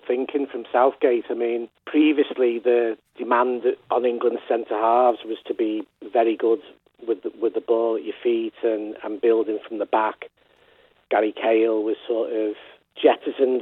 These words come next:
for a spell because he wasn't that, and then he was brought back for the World Cup. Chris Smalling was,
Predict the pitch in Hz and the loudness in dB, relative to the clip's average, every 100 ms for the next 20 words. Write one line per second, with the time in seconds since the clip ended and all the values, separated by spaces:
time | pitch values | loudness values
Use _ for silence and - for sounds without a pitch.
0 | - 123 120 - 123 123 123 123 123 120 | -2 0 0 2 4 4 2 2 2 4
1 | 117 120 117 123 110 123 123 113 113 117 | 4 4 4 2 0 2 2 0 -4 -4
2 | 113 113 - 117 120 120 110 - 117 117 | -2 -2 0 0 0 -2 -4 -4 -2 0
3 | 110 - 131 120 - - - - - - | 0 0 0 0 -2 -2 -2 -8 -20 -14
4 | 120 120 120 117 113 117 110 | -4 0 0 0 0 -2 -4